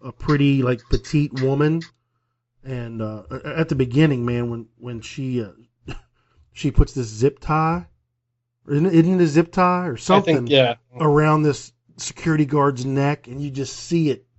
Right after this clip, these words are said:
Speaker 1: going into his, oh, oh my
Speaker 2: <laughs>
Speaker 1: gosh. There's, there's some, there's some good stuff in this movie. Like I said, it's, um, on Shudder, or it was. So if, if not, you can pay two ninety-nine and watch it on Prime Video.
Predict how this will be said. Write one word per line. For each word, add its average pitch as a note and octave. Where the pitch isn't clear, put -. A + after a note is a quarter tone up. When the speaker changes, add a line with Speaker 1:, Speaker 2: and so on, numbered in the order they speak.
Speaker 1:
going D3
into D3+
his, C3+
oh, F3+
oh D3+
my A2+
Speaker 2:
<laughs> C3+
Speaker 1:
gosh. B2+
There's, D3
there's D3+
some, B2+
there's C3+
some C#3
good C3
stuff C3+
in C3
this B2+
movie. C3
Like D3
I D3
said, C3+
it's, B2+
um, B2
on C#3
Shudder, C#3+
or A#2+
it G2
was. C3+
So B2
if, B2
if B2
not, C#3
you C3
can A#2+
pay C#3
two -
ninety-nine B2+
and A#2
watch A#2
it A#2+
on A#2
Prime A#2+
Video. B2